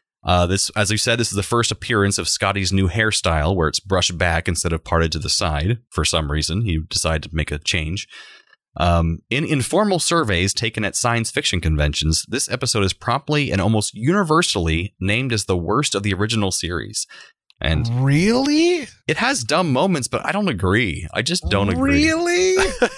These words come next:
Speaker 2: Oh, there are some so much worse than this,
Speaker 1: I didn't even
Speaker 2: people.
Speaker 1: mind Catspaw too much, but there's just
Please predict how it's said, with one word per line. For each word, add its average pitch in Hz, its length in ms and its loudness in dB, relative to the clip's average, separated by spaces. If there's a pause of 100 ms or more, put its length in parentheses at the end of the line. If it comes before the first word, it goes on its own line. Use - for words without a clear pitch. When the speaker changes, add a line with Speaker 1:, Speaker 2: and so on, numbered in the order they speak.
(120)
Speaker 2:
Oh, 202 240 2
there 196 280 4
are 170 80 2
some 165 420 -2
so 220 340 0
much 165 300 4
worse 110 320 0
than 92 240 -4
this, 90 300 -4
Speaker 1:
I 143 120 2
didn't 262 160 2
even 151 180 4
Speaker 2:
people. - 40 2
Speaker 1:
mind 117 280 2
Catspaw 120 480 0
too 135 160 -2
much, 131 240 0
but 107 100 -4
there's 113 160 0
just 123 160 -2